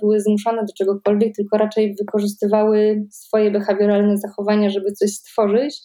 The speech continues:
i były przedstawione jako równoprawne, e, istoty, które mogą się również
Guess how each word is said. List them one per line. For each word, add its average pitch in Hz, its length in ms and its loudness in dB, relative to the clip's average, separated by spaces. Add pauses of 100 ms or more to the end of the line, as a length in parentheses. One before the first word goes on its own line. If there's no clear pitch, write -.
(500)
i 214 240 2
były 220 180 2
przedstawione 220 540 0
jako 208 200 0
równoprawne, 214 960 2 (680)
e, 208 460 4
istoty, 202 500 -2
które 202 240 -2
mogą 196 260 -2
się 208 100 -6
również 196 260 -6